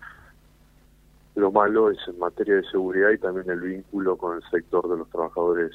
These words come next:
estatales en todos sus rubros, salud, educación, seguridad. Creo, y también los empleados públicos. Creo que ahí hay que volver a tener no solo el vínculo humano, sino también una planificación en donde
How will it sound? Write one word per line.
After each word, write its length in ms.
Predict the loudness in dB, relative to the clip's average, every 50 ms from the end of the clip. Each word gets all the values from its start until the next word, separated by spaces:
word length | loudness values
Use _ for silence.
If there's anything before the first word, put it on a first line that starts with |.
| -4
estatales 540 | -4 -4 -2 -4 -4 -2 -2 -4 -4 -4 -8
en 100 | -12 -10
todos 200 | -8 -8 -6 -6
sus 140 | -8 -12 -10
rubros, 380 | -10 -10 -10 -10 -12 -14 -14 -8
salud, 300 | -6 -6 -4 -2 0 0
educación, 600 | -2 -2 -4 -6 -6 -8 -8 -8 -8 -8 -8 -8 -12 _ _ _ _ _ _ _ -14 -6
seguridad. 520 | -4 -2 -2 -2 -4 -6 -6 -6 -6 -8 -8 -12 -18 -20 _ _ _ _ _ _ _ -20 -20 -20 -20 _ _ _ _ -20 -20 -20 -20 -20 -20 -20 _ _ -20 -20 -20 -20 -20 -20 -14 -6
Creo, 340 | -4 -2 0 0 0 0
y 80 | -2 -2
también 340 | -2 -2 0 0 -2 -2 -4
los 100 | -6 -10
empleados 320 | -10 -8 -6 -6 -6 -8
públicos. 460 | -8 -8 -6 -6 -6 -10 -12 -16 -18 _ -6
Creo 260 | -2 0 2 2 2
que 120 | 2 2 2
ahí 360 | 2 2 0 -4 -6 -4 -2
hay 180 | -2 -2 -2
que 140 | -2 -4 -4 -2
volver 360 | 0 -2 0 0 0 0 0
a 80 | 0
tener 380 | -2 -4 -6 -4 -4 -4 -6 -6
no 140 | -14 -18 -10
solo 300 | -2 0 0 0 0 -2
el 100 | -6 -6
vínculo 480 | -8 -8 -10 -10 -6 -6 -4 -2 -2
humano, 360 | 0 2 0 0 0 -2 -6 -8 -10 -12
sino 180 | -10 -10 -8 -6
también 380 | -6 -6 -6 -4 -6 -6 -6
una 200 | -6 -6 -6 -8
planificación 1000 | -6 -6 -8 -8 -8 -10 -14 -12 -12 -10 -8 -8 -10 -6 -6 -6 -6 -6 -8 -8 -10
en 160 | -8 -8 -6
donde 540 | -8 -8 -8 -10 -10 -8 -8 -8 -10 -12